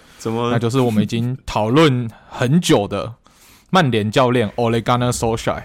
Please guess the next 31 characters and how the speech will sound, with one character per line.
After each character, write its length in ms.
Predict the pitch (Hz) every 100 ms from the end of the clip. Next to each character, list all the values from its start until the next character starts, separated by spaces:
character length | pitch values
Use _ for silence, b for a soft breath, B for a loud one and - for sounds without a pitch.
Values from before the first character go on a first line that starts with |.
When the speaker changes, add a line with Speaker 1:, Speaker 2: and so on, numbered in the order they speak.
| -
Speaker 2:
诶， 120 | 147 196
大 140 | 196 160
家 100 | 143
已 60 |
经 180 | 120 143
喊 220 | 131 101
Solskjaer 640 | - 127 127 123 117 135
out，Solskjaer 580 | 104 - 110 113 104 110
out，Ole 580 | 92 - - 123 127 123 127
out，Ole 560 | 120 - 113 107 107
out 200 | 104 95 -
很 240 | 110 127
久 240 | - 113
了 80 | 78
嘛， 140 | 67 -
对 100 | 123
吧？ 80 | 90
Speaker 1:
从， 140 | - -
从 200 | 165 170
二 80 | 214
零 160 | 147 156
二 100 | 180
零 140 | 139
年 140 | 131
喊 120 | 123 110
到 140 | 123
现 160 | 139 117
在 180 | 107 82
嘞。 120 | - - -
Speaker 2:
对， 320 | 113 104 101
那 300 | 127 139 135